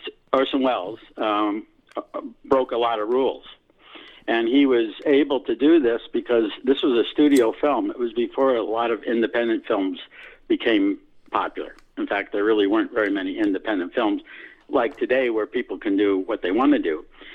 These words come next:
So he asked for complete, uh, rights, uh, control over the whole film. A-, and they were gonna, R K O, which is the studio who made it, was gonna go along with whatever he said.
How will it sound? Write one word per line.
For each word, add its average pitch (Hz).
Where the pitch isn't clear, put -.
So 120
he 170
asked 120
for 98
complete, 123
uh, 101
rights, 120
uh, 104
control 117
over 101
the 95
whole 98
film. -
A-, -
and 98
they 117
were 107
gonna, 95
R 113
K 110
O, 101
which 98
is 95
the 90
studio 104
who 95
made 107
it, 98
was 98
gonna 98
go 110
along 110
with 107
whatever 107
he 113
said. 147